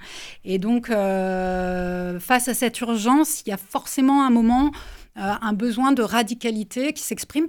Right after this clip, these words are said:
parce que, euh, bah, parce qu'il y a aussi qu'en changeant, euh, les choses, euh, radicalement qu'on va pouvoir, euh, euh, inf-, infléchir la,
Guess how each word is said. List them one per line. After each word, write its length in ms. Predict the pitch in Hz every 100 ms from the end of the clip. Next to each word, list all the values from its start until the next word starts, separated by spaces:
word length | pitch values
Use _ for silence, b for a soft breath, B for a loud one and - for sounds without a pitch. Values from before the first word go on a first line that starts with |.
| -
parce 220 | 262 -
que, 380 | - 285 294 233
euh, 40 |
bah, 200 | 185 151 - - 240 b b b b b _
parce 180 | 254 -
qu'il 160 | 285
y 60 | 233
a 100 | 226
aussi 300 | 233 - 285
qu'en 340 | 262 247 226
changeant, 560 | 226 240 233 240 254 247
euh, 80 | 208
les 160 | 202
choses, 460 | 202 - 254 254 214
euh, 880 | 196 190 190 185 185 185 185 - -
radicalement 720 | 208 220 262 254 233 247 269
qu'on 180 | - 208
va 140 | 196
pouvoir, 600 | - - 208 240 240 240
euh, 460 | 226 202 196 190 185 185 B B B B
euh, 640 | 214 185 180 185 214 226 208 233 226 226 220 220 -
inf-, 280 | 240 214 - -
infléchir 880 | 226 - 262 233 - 277 285 285 - - -
la, 1080 | 202 185 180 175 175 180 - - 110 117